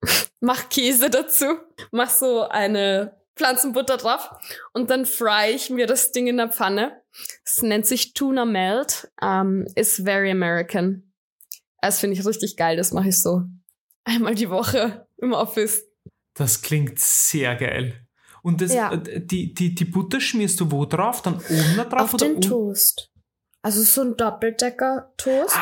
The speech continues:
Speaker 1: und der
Speaker 2: Ah,
Speaker 1: Thunfisch.
Speaker 2: okay. Now I get
Speaker 1: Und so ein
Speaker 2: it, okay.
Speaker 1: bisschen so veganer Käse und dann so, mm, ist urnice.
Speaker 2: Oh.
Speaker 1: Also
Speaker 2: Was
Speaker 1: ich
Speaker 2: schaust du
Speaker 1: koch nicht
Speaker 2: kritisch?
Speaker 1: wirklich. <laughs> Das ist für mich schon Kost-, Kochen. <laughs>
Speaker 2: Naja,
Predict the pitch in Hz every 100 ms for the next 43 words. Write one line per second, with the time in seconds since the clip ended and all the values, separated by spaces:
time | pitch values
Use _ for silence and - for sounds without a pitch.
0 | - 247 233 226 - 247 240 - 269 -
1 | 202 196 170 156 - 170 165 160 160 143
2 | 123 113 240 - 247 233 240 233 240 220
3 | 226 220 226 - - 370 - 233 226 240
4 | 240 233 226 - - 233 269 220 196 190
5 | - 240 208 180 175 - _ _ _ _
6 | _ - 82 131 - - - - - -
7 | - _ _ - - - - _ _ _
8 | _ _ - 226 233 254 - 269 247 240
9 | 170 170 202 190 196 - - 494 440 320
10 | - - 254 170 147 - - - _ -
11 | - - - 277 - 339 311 269 277 320
12 | 262 277 220 220 - 170 - 302 269 262
13 | 302 262 - 269 254 294 - - - 160
14 | 151